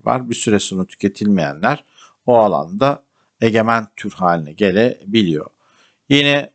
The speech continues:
değişik amaçla, sulama amaçlı olsun, farklı amaçla oluşturduğumuz göletler, insanlar yapıyor bunu dikkat ederseniz.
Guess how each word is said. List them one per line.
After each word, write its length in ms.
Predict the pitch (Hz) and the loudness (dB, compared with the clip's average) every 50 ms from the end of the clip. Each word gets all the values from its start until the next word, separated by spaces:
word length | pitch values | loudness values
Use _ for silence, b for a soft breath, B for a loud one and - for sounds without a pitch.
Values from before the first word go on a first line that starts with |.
| _ _ _ | _ _ _
değişik 500 | - 120 139 135 135 131 - - 135 - | -2 2 2 2 2 2 -2 -4 -2 0
amaçla, 580 | 123 120 117 110 107 - - - - 92 80 73 | 0 0 2 0 -2 -2 -4 -2 0 0 0 0
sulama 440 | - - - 120 117 117 120 123 123 | -2 -2 0 2 2 4 4 4 2
amaçlı 460 | 120 104 90 85 - - - - - | 2 2 0 -2 -2 -4 -6 -8 -14
olsun, 320 | - - - - - 107 104 | -20 -20 -16 -14 -10 -10 -8
farklı 420 | - - 117 110 107 - - 117 | -2 0 0 0 0 0 -2 0
amaçla 380 | 107 101 98 95 - - - 95 | 2 2 2 0 0 -2 -4 -4
oluşturduğumuz 720 | 90 90 - - - - 101 90 87 92 95 98 95 - | -4 -4 -8 -12 -6 -6 -6 -6 -4 -6 -6 -6 -6 -2
göletler, 760 | - 208 202 - 95 90 - _ - 90 - - - - - - _ | 0 0 0 0 0 -4 -6 _ -14 -14 -14 -14 -16 -18 -20 -16 _
insanlar 580 | - 107 101 - - - 90 87 87 95 101 95 | -4 -2 -2 -2 -2 -2 -2 0 0 0 0 0
yapıyor 380 | 80 71 - _ - - - _ - | -2 -8 -12 _ -20 -20 -20 _ -20
bunu 100 | 95 - | -20 -20
dikkat 320 | - - _ - 55 53 | -20 -14 _ -10 -10 -8
ederseniz. 720 | 53 57 57 60 - - - - 55 67 - - - B | -8 -10 -10 -10 -10 -10 -12 -12 -10 -8 -8 -8 -8 B